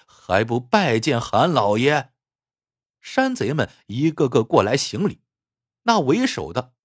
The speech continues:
原来是师爷，那山子是个捕头，其余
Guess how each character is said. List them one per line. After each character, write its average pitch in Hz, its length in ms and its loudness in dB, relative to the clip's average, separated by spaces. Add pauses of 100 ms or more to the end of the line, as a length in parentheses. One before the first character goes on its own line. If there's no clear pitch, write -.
原 113 220 -2
来 117 120 2
是 117 200 -6
师 - 340 -4
爷， - 220 -6 (460)
那 123 140 0
山 185 320 -2
子 104 160 -8 (160)
是 - 280 -4
个 143 120 0
捕 78 300 -12
头， - 300 -2 (280)
其 - 280 -10
余 139 320 -6